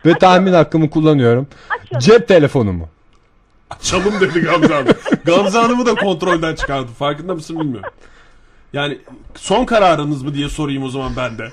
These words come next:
Speaker 3: Bir önceki yarışmaya giderek.
Speaker 1: Yani şimdi bundan sonra benim,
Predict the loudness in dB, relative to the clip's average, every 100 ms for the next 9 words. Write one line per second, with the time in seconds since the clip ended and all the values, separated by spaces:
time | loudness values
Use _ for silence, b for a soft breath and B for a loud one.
0 | _ -2 0 2 -2 -2 -2 -4 -6 -4
1 | -4 -4 -8 -10 -14 -18 B B B B
2 | B _ _ -6 -6 -6 -12 _ -12 -2
3 | -2 0 -4 -4 -2 0 0 0 0 0
4 | -2 -4